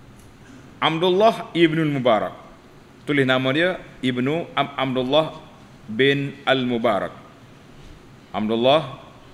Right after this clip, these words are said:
bin Al-Mubarak. Ha. Rahimahullahu taala.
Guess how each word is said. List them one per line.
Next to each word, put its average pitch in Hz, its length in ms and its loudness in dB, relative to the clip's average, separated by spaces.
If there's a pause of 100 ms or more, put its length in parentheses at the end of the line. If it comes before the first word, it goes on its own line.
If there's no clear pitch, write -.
(120)
bin 117 480 -2
Al-Mubarak. 92 580 -4 (460)
Ha. 87 400 -10 (800)
Rahimahullahu 110 640 -2
taala. 71 320 -12